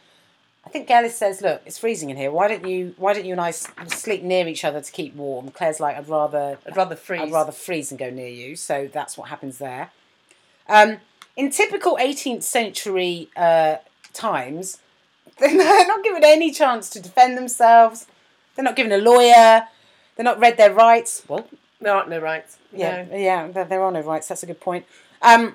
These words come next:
Speaker 1: and they get carted straight off to, what is it? Is, I s-, I guess it's
Speaker 2: It's
Speaker 1: a
Speaker 2: a,
Speaker 1: courtroom.
Speaker 2: it's a, yeah, it's a church court.
Speaker 1: It's a church court, so you kinda get the idea that there's no real sort of, you know.
Speaker 2: Because, uh, as we find out, actual witch trials were illegal by that point, but, um,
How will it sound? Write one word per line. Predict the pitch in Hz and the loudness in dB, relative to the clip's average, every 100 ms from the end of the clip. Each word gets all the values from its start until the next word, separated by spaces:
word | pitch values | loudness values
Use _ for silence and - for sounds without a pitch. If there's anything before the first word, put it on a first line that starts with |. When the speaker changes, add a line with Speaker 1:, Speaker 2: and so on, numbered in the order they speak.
| _ _ - | _ _ -2
Speaker 1:
and | 247 | 0
they | 254 | 0
get | 247 | -2
carted | - 320 311 233 | 0 0 0 -2
straight | - 285 247 | 0 0 2
off | 233 | -2
to, | - 233 190 | -4 -8 -8
what | 240 | -10
is | 208 | -10
it? | 185 - | -10 -10
Is, | 233 | -4
I | 302 | -4
s-, | - | 0
I | 339 359 | 2 2
guess | 494 | -2
it's | - 208 | -4 -4
Speaker 2:
It's | |
Speaker 1:
a | - | 2
Speaker 2:
a, | |
Speaker 1:
courtroom. | 302 330 320 | 4 4 0
Speaker 2:
it's | - 359 | 0 2
a, | 571 | 2
yeah, | 311 330 | 4 2
it's | - | 2
a | |
church | 254 370 339 - | -4 -2 -2 -4
court. | - 190 147 - - _ _ _ - | -8 -10 -10 -14 -20 _ _ _ -12
Speaker 1:
It's | 247 | -10
a | 247 | 0
church | 320 277 - | 4 4 2
court, | 240 175 | -2 -2
so | 269 | -4
you | 247 | -6
kinda | 320 311 311 | -2 -2 -2
get | 233 | -4
the | 233 | -2
idea | 220 202 196 | -2 -2 -4
that | 175 | -6
there's | 185 190 | -10 -4
no | 202 190 | 0 0
real | 180 185 175 165 _ - | 0 -2 -4 -6 _ -18
sort | - 185 160 170 | -12 -10 -10 -12
of, | 156 _ _ _ | -14 _ _ _
you | 180 170 | -14 -12
know. | 139 127 127 _ _ | -12 -14 -18 _ _
Speaker 2:
Because, | - 254 | -10 -4
uh, | 240 240 - | 0 0 2
as | 233 | 0
we | 254 | -2
find | 233 233 220 | -6 -4 0
out, | 208 185 | 0 0
actual | - - 202 | -4 -8 -10
witch | 190 - | -12 -12
trials | - 208 185 170 | -4 0 0 -2
were | 208 196 190 190 - _ _ _ | 0 2 2 -2 -10 _ _ _
illegal | 190 196 202 190 156 156 - | -10 -8 -8 -10 -14 -14 -8
by | 160 | -8
that | 143 - | -8 -16
point, | 160 151 139 _ | -18 -18 -20 _
but, | 160 - - | -14 -14 -10
um, | 160 160 | -8 -8